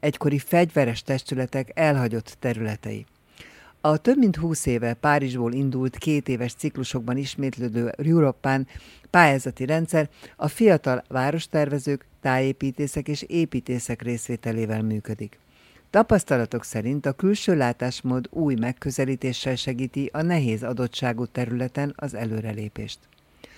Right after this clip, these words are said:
A pályázati program hazai szervezője a Magyar Urbanisztikai Tudásközpont Nonprofit Kft. A pályázat beadási határideje kétezer-tizenhat július tizenötödike.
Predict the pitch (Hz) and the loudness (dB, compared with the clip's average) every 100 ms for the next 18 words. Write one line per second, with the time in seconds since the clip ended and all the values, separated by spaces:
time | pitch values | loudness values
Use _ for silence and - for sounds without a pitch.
0 | - - - - 139 180 220 180 135 135 | -20 -20 -12 -4 0 4 4 4 0 -2
1 | - 135 127 120 117 170 160 120 117 127 | -2 -2 0 -2 0 0 2 0 0 -2
2 | 120 131 120 143 160 165 - - - 151 | 0 -2 0 2 2 0 -6 -20 -6 2
3 | 180 190 147 165 175 160 139 127 135 135 | 4 6 4 2 0 2 2 -2 -4 -2
4 | 120 - 143 127 - 123 - 127 120 139 | -2 -2 -2 -2 -2 -8 -6 -2 0 2
5 | 139 123 120 - 110 - 117 113 113 - | 0 -2 -4 -6 -8 -4 -2 -2 -4 -4
6 | 123 - - - - - 131 - 143 127 | -4 -6 -16 -20 -20 -6 -4 2 4 4
7 | 127 127 127 135 123 123 - 131 123 127 | 2 -2 2 2 2 -2 -2 -2 -2 -2
8 | - 123 127 127 147 160 160 180 156 - | 0 0 0 2 2 2 2 0 0 -2
9 | 123 131 117 - 123 123 135 - 170 156 | -4 -2 -4 -6 -4 -2 -2 0 0 0
10 | 143 156 135 120 120 113 110 117 | -2 -2 0 0 -2 -6 -6 -8